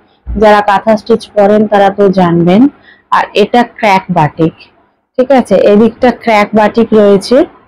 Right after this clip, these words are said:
long কুর্তি এটা। এটা একটা orange কালারের, rust কালারের long কুর্তি, খুবই সুন্দর গোল গোলা। আর আপনারা তো জানেন, এটা নিশ্চয়ই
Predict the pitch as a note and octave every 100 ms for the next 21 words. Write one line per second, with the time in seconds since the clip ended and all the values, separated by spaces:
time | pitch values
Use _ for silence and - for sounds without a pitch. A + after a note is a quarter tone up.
0 | _ _ _ - A3 A3+ A#3 A3+ A3 G#3
1 | A3+ G#3+ G3+ G#3+ D#4 - _ _ - A3
2 | A#3 G#3+ A#3+ G#3+ G3+ A3 B3 - A3+ G#3
3 | G3+ G3+ G3 G#3+ A#3 - A3 G3+ G3 G3
4 | F#3 F#3 F#3 G3 A#3 A#3+ A3+ - B3 C#4
5 | D#4+ - _ _ - B3 A#3+ C4 A#3+ A3
6 | A3 A3+ A#3+ G3 G3+ G#3 G3 G3 F#3+ G#3+
7 | C#4+ _ _ _ - F3 F3 G#3 A#3 A#3
8 | A#3 B3+ A3 G3 F3+ A3 C#4 G#3+ A3 G#3+
9 | G3 - G#3+ G3+ G#3